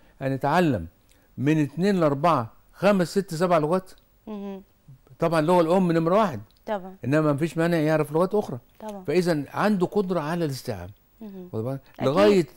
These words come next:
Speaker 1: ست سنين يستطيع أن يستفيد بكل حاجة قبل ما يروح المدرسة.
Speaker 2: صحيح.
Speaker 1: إذا المناهج الدراسية بتاعتي لابد أن تكون أيضًا يعني مش تلقين، ما يقعدش يحفظ ويصم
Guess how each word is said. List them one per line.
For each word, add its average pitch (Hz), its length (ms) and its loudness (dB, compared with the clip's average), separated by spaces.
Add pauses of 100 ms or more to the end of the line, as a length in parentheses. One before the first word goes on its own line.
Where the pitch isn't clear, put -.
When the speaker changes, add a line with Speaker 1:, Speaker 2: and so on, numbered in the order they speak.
Speaker 1:
ست 196 360 0
سنين 190 380 -2 (480)
يستطيع 151 600 -2
أن 147 100 0
يستفيد 151 440 -2
بكل 139 280 -4
حاجة 107 120 -10
قبل 180 320 0
ما 165 120 2
يروح 196 160 2
المدرسة. 131 460 -2 (380)
Speaker 2:
صحيح. - 240 -10
Speaker 1:
إذا 170 140 2
المناهج 165 540 2
الدراسية 160 440 0
بتاعتي 120 380 -4 (360)
لابد 175 340 2
أن 156 120 0
تكون 160 260 -2
أيضًا 180 520 0 (380)
يعني 143 260 2
مش 196 140 2
تلقين، 180 540 0 (440)
ما 147 60 2
يقعدش 214 240 2
يحفظ 202 360 0
ويصم 185 420 2